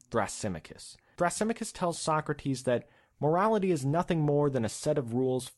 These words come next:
forced upon the weak by strong people who have the power to impose them. He thinks if you can break the law and get away with it, you should.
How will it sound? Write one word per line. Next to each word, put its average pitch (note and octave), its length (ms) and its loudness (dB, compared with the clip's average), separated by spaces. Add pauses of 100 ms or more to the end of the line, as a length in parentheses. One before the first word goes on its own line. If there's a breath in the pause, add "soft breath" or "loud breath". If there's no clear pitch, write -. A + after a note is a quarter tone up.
forced F3+ 280 2
upon C#3+ 300 0
the B2 80 2
weak A#2 340 -2
by G#2 120 0
strong A#2+ 500 0
people G#2+ 360 -4
who A2+ 120 0
have G#2+ 160 2
the G#2 80 -2
power A#2 320 2
to A2+ 140 0
impose A#2 460 -2
them. - 200 -14 (680 soft breath)
He F#3+ 140 -4
thinks D#3+ 500 -4
if D#3 160 -4
you F3 60 -6
can D3 180 0
break D3+ 300 2
the D#3 100 2
law C#3 240 4
and C3+ 140 0
get C3 120 4
away A2+ 240 4
with A2 200 0
it, - 180 -4 (100)
you G#2+ 120 -2
should. - 300 -6